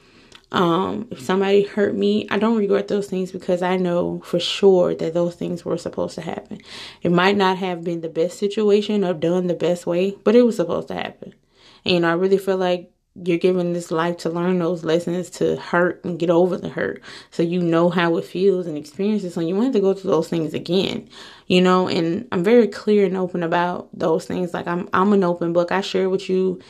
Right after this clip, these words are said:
any type of heartbreaks or abuse or anything that I've been through. I don't mind sharing those things. So, um, just want to share that with you guys. And,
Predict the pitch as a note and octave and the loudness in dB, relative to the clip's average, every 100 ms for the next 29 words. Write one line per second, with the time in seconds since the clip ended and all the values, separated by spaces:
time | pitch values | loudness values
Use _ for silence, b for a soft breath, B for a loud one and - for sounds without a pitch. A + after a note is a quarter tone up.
0 | B B - F#3 F#3 F#3 F3 E3 - E3+ | B B 0 2 2 2 0 -2 0 0
1 | - E3 D#3 D3+ - D#3 D3+ E3+ - F3 | 0 0 0 -2 -4 -2 0 -2 -2 -4
2 | F3 E3+ - F#3 F3 - - - - A3 | -2 -6 -6 -2 0 -2 -6 -4 2 4
3 | B3+ B3 - F#3+ F3 F3 E3 F3+ F3 E3 | 6 4 2 0 0 -2 0 2 2 0
4 | F3 E3+ E3+ - F3+ - F3+ E3+ F3+ F#3 | -2 -4 -4 -10 -14 -8 -4 2 4 4
5 | F3 E3 - E3+ D#3+ - - - - - | 0 -4 -4 -6 -6 -8 -10 -12 -14 -14
6 | - - - - B B B B B B | -8 -4 -4 -4 B B B B B B
7 | - F#3+ E3 F#3 F#3 - _ _ _ _ | -2 0 2 0 -4 -10 _ _ _ _
8 | _ _ _ _ B B B B B G3 | _ _ _ _ B B B B B 0
9 | F3 F3+ F3 D3+ A#2+ - - - F3+ F3 | 2 2 2 2 0 -2 -6 0 4 4
10 | F3 F3+ F3+ F#3 F3+ F3 F3 E3+ F3 F3 | 2 -2 0 0 0 -2 -2 -4 -6 -8
11 | E3+ F#3 | -8 -10